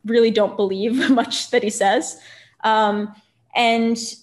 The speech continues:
so basically one of the, the things there was,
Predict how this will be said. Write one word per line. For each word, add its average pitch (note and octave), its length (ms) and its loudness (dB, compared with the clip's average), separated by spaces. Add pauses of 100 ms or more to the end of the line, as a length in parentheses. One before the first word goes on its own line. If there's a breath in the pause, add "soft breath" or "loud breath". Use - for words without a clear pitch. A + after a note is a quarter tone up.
(260)
so A#3 480 4
basically A#3 840 0
one A#3 220 0
of A#3+ 140 0
the, G3+ 560 2
the A3+ 100 -8
things A#3+ 320 -4
there A3 260 4
was, G3 400 -2